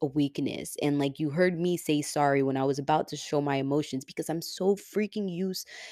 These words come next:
to being sorry for, for showing my emotions because I s-, like, I would see emotions as being weak, and I would see emotions as being, like, something that, like, you, you're not supposed to do, and I'm still working through it.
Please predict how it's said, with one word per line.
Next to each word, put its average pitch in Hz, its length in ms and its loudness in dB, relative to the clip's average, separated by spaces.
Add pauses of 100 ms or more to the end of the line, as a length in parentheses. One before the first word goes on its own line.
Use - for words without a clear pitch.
(120)
to 190 120 0
being 185 260 2
sorry 190 440 2
for, 185 180 -2
for 180 280 0
showing 175 320 0
my 165 100 2
emotions 165 540 0
because 160 260 -6 (100)
I 165 220 2
s-, - 260 -8 (120)
like, 151 200 4 (160)
I 156 160 6
would 165 200 0
see 151 560 0 (400)
emotions 139 1000 0 (380)
as 147 240 4
being 139 520 2
weak, 156 320 2
and 127 100 2
I 131 80 2
would 135 140 4
see 147 240 0
emotions 143 640 2 (260)
as 135 220 2
being, 147 300 4
like, 131 160 2
something 143 420 0
that, 139 180 4
like, 139 200 0
you, 131 180 -6
you're 143 100 4
not 143 240 0
supposed 156 360 -4
to - 60 -8
do, 160 280 4
and 139 160 2 (240)
I'm 139 60 0
still 247 280 10
working 160 360 8
through 127 260 2
it. 156 320 4